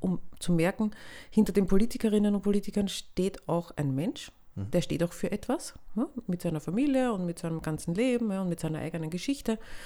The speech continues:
Speaker 1: ähm, aber auch für Werte, ja, oder Programmatiken oder für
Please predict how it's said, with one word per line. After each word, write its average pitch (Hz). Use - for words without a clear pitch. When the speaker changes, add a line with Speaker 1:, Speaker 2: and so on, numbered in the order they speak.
Speaker 1:
ähm, 196
aber -
auch 220
für 233
Werte, 180
ja, 190
oder 190
Programmatiken 180
oder 185
für 196